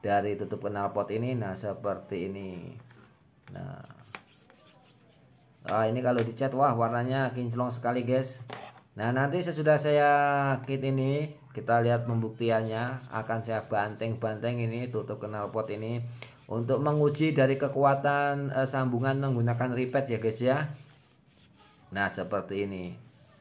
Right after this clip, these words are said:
Nah, saya ratakan-ratakan dulu seperti ini. Nah, biar hasilnya kinclong. Nah, seperti ini.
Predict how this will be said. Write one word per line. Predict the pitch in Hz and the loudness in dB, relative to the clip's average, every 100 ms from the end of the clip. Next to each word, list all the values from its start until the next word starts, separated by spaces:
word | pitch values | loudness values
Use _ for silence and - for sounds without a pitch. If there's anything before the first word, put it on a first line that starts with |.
| - - - - - - - - 98 | -20 -20 -20 -20 -20 -20 -20 -18 -10
Nah, | 90 87 85 85 85 | -8 -8 -8 -10 -12
saya | - 95 95 | -6 -4 -2
ratakan-ratakan | 95 98 95 95 95 95 98 104 | -2 -4 0 0 0 -4 -6 -8
dulu | 101 98 117 120 | -6 0 2 2
seperti | 117 101 107 104 104 95 104 | -2 -4 -6 -6 -6 -4 -4
ini. | 104 113 120 123 127 127 127 127 117 - - - - - - - | -6 -6 -6 -4 -4 -4 -6 -8 -10 -16 -20 -20 -20 -20 -20 -16
Nah, | 87 87 87 - - | -12 -10 -12 -14 -10
biar | 95 101 101 90 | -4 -2 -2 -6
hasilnya | 92 95 101 101 110 113 110 101 - | -8 -6 -8 -6 -2 -2 -2 -6 -10
kinclong. | - 175 156 143 175 156 113 92 87 98 | -6 -4 -2 -2 0 0 0 -6 -10 -10
Nah, | 90 90 | -10 -10
seperti | - 95 101 - 101 104 | -8 -8 -8 -10 -10 -8
ini. | 104 95 90 | -10 -12 -14